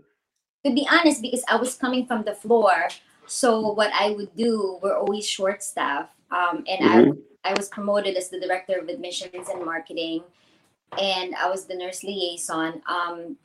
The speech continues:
Speaker 1: they would call me at six o'clock when there's, when somebody would call out seven to three, and I would come at seven o'clock, past the seven to nine meds, go to the hospital at ten o'clock,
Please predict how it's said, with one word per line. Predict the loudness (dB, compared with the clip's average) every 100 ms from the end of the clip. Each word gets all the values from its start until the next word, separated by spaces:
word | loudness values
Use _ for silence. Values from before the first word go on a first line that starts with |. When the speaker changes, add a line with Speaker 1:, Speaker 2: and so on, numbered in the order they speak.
| _
Speaker 1:
they | -6 -4
would | -2 -4 0
call | 0 0
me | -2
at | -4
six | -8 -8 -10
o'clock | -6 -2 -2 -2
when | -8 -6
there's, | -6 -6 -6 -12 -10
when | -8 -6
somebody | -4 -4 -4 -4
would | -6 -6
call | -4 -2 -2
out | -2 -4
seven | -6 -8 -8 -8
to | -12
three, | -8 -4 -2 -4 -6 _ _
and | -6 -4
I | -2
would | -6 -8
come | -6
at | -6 -4
seven | -2 -2 -4
o'clock, | 2 4 4 2
past | 0 0 -4
the |
seven | -6 -4 -4 -4 -4 -6
to | -6
nine | -2 -2 -2
meds, | -2 -2 0 -2 -2 -8 -12 -16 -4
go | 2
to | 4
the | 4
hospital | 2 2 0 -2 0 2
at | 4 2 -2
ten | -6 -4
o'clock, | -2 0 0 0